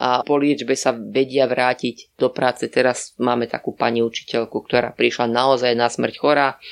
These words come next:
a po liečbe sa vrátila do školy a učí. To sú také malé zázraky, ktoré sme pred tými pätnástimi rokmi o nich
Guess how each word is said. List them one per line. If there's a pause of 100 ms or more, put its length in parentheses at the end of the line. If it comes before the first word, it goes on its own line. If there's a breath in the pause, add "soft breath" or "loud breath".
(280 loud breath)
a
po
liečbe
sa
vrátila
do
školy
a
učí. (320 loud breath)
To
sú
také
malé
zázraky,
ktoré
sme
pred
tými
pätnástimi
rokmi
o
nich